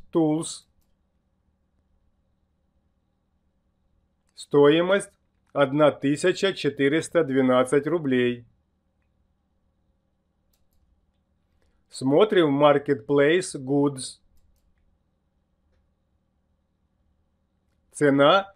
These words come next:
одна тысяча четыреста девяносто рублей. Посещаем интернет-магазин Норд двадцать четыре. Стоимость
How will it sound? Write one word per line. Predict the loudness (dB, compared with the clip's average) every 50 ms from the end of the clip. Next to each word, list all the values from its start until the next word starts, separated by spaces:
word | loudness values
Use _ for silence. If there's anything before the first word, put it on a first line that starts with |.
| _ _
одна | _ -4 -2 -2 2 2 2 2
тысяча | 2 -2 -4 -4 -2 -4 -4 -4 -2 -4 -4
четыреста | -4 -4 -6 -6 -4 -2 -2 0 -2 -2 -2 0 -2 -2
девяносто | 0 0 -2 0 0 0 2 2 0 -2 -2 -2 -4 -2
рублей. | -2 -2 -4 -2 -2 0 0 0 -2 -4 -6 -12 _ _ _ _ _ _ _ _ _ _ _ _ _ _ _ _ _ _ _ _ _ _ _ _ _ _ _ _ _ _ _ _ _ _ _ _ _ _ _ _ _ _ _ _ _ _ _ _ _ _ _ _ _ _ _ _ _ _ _ _ _ _ _ _ _
Посещаем | -6 -6 -4 -4 -6 -6 -6 -2 2 4 4 4 4 2 0
интернет-магазин | -2 -4 0 0 0 0 2 2 0 0 0 0 0 0 2 2 0 0 0 -2 -4 -4 -4 -4 -6 -8
Норд | -6 -4 0 2 4 4 4 2 0 -4
двадцать | -6 0 4 4 4 4 0 -4 -6 -6
четыре. | -6 -8 -8 -8 -6 -4 -2 -2 -2 -2 -2 -4 -6 -10 _ _ _ _ _ _ _ _ _ _ _ _ _ _ _ _ _ _ _ _ _ _ _ _ _ _ _ _ _ _ _ _ _ _ _ _ _ _ _ _ _ _ _ _ _ _ _ _ _ _ _ _ _ _ _ _ _ _ _ _ _ _ _ _
Стоимость | -20 -10 _ 2 4 4 4 2 2 0 0 0 -2 -2 -8